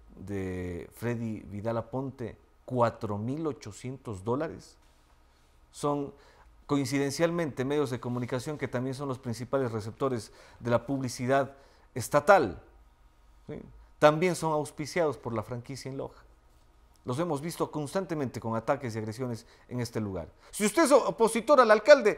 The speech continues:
tendrá la puerta abierta acá para poder decir lo que usted quiera. Y eso lo hemos visto constantemente. Pero, por ejemplo, hoy a las diez de la mañana que se realice la rueda de prensa del alcalde de Loja, seguramente no los veremos aquí.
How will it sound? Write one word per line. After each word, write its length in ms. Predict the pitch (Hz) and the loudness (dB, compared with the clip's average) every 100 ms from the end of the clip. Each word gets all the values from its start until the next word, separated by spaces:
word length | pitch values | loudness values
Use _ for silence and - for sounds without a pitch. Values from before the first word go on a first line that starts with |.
| - - | 0 0
tendrá 280 | 240 254 | 4 6
la 140 | 240 233 | 6 8
puerta 260 | 247 - | 4 6
abierta 280 | 240 233 233 | 4 4 4
acá 180 | 220 220 | 2 4
para 180 | 190 - | 2 4
poder 220 | 190 196 | 4 2
decir 260 | 165 - 175 | 0 -2 -2
lo 120 | 131 | -2
que 80 | 123 | -6
usted 180 | - - | -10 -10
quiera. 180 | - - _ _ _ _ _ _ _ _ - | -14 -18 _ _ _ _ _ _ _ _ -4
Y 80 | 175 | -2
eso 160 | 170 185 | 0 0
lo 120 | 180 | 0
hemos 220 | 180 156 | -2 -6
visto 340 | 175 - 170 | -6 -6 -6
constantemente. 920 | - 131 120 156 143 120 98 85 - - _ - _ - | -4 -6 -4 -4 -4 -6 -6 -8 -12 -20 _ -20 _ 8
Pero, 400 | 190 170 127 - | 10 10 8 2
por 160 | 123 | 0
ejemplo, 600 | 123 - 180 110 104 92 - - | 2 6 4 2 -8 -10 -10 2
hoy 400 | 170 156 98 82 - _ | 4 6 2 -6 -18 _
a 120 | - | -14
las 240 | 82 82 90 | -12 -10 -2
diez 240 | 143 180 | 2 4
de 80 | 170 | 4
la 80 | 165 | 2
mañana 420 | 156 151 110 95 | 2 0 -2 -4
que 100 | 95 | -10
se 140 | - | -10
realice 480 | 98 110 147 - 131 - - - | -6 -6 -6 -6 -8 -10 -12 -2
la 140 | 117 | 2
rueda 240 | 143 185 | 6 6
de 80 | 156 | 6
prensa 340 | 147 175 156 117 | 2 -2 -2 -2
del 100 | 101 | -2
alcalde 320 | 107 151 143 | -2 -2 0
de 100 | 160 | 0
Loja, 360 | 156 - 143 - _ _ - | 0 -2 -8 -10 _ _ -6
seguramente 680 | 175 170 165 160 156 - 143 | -2 2 2 0 -2 -2 -2
no 260 | 139 170 | 0 0
los 240 | 156 110 92 | 0 -2 -2
veremos 480 | 98 104 95 85 | -4 -4 -8 -10
aquí. 340 | 87 - 87 | -12 -14 -18